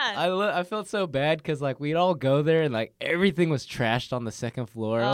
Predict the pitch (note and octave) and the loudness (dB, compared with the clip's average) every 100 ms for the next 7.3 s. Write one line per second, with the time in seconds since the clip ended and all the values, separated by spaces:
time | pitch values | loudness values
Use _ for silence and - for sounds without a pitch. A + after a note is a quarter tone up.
0 | G3+ D3+ A#2+ - - F#3 F#3 F3+ C#3 D3+ | 2 0 0 -6 -10 -10 -8 -6 0 2
1 | F3+ D#3+ F3 F#3+ F#3 - - C3+ E3+ - | 2 2 4 4 4 0 -4 -2 0 0
2 | G#3 G#3 A3+ G3 G3 G3 G#3 G#3 - B3 | 2 2 0 -2 -4 -6 -4 -4 -6 -8
3 | A#3 F#3 A3+ A#3 C#4 B3 G3 G3+ F#3 G3+ | -8 -6 -4 0 2 0 -2 -4 0 2
4 | F3+ E3+ G3 G3 G#3+ - - - - - | 2 2 0 0 -2 -4 -14 -20 -14 -2
5 | G3 G#3+ A3+ F#3+ - F3 F#3+ E3+ C#3+ D3 | 0 0 -4 -8 -2 0 0 -2 -4 -4
6 | E3 D#3 E3+ E3+ D#3+ E3+ - - F#3 - | -4 -4 -4 -2 0 0 -2 0 2 4
7 | A#3+ A3+ | 2 2